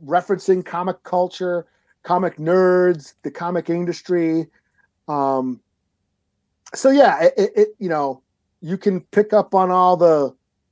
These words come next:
you know, all the, all the Easter eggs and stuff like that. Um,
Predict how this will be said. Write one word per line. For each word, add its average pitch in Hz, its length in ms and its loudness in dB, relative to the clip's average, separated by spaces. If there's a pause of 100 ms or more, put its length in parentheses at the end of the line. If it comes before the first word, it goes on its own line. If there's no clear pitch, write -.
you 147 80 -12
know, 127 300 -8 (480)
all 165 140 -2
the, 151 200 2 (200)
all 160 140 4
the - 160 -2
Easter 156 360 -4
eggs 147 200 0
and 131 80 -6
stuff 139 260 -4
like 131 160 -2
that. 143 300 2 (680)
Um, 139 560 0